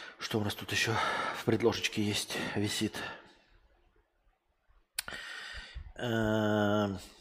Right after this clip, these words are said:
индийский преступник, политик, был застрелен вместе с братом во время прямого эфира. Вы, наверное, тоже все читали, уже видели это в паблосах.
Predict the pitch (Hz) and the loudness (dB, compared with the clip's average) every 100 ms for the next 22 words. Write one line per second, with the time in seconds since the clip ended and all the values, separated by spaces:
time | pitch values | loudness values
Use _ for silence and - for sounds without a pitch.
0 | - - 131 123 165 - 135 143 139 - | -20 0 0 8 8 8 4 4 4 8
1 | 156 117 110 - 135 139 - 95 95 127 | 8 8 2 8 10 10 6 2 6 8
2 | 104 117 - 135 135 107 101 123 - 120 | 8 6 8 10 12 10 6 4 4 2
3 | 95 101 127 - 104 104 120 113 113 117 | 6 12 12 12 6 8 10 8 6 8
4 | 113 110 110 110 95 95 110 110 107 107 | 10 8 8 8 8 8 10 10 10 8
5 | 113 92 - 101 - 143 139 110 95 98 | 8 6 2 0 4 10 10 10 6 6
6 | 135 127 117 107 98 - 101 107 101 92 | 6 8 8 8 4 6 6 8 4 2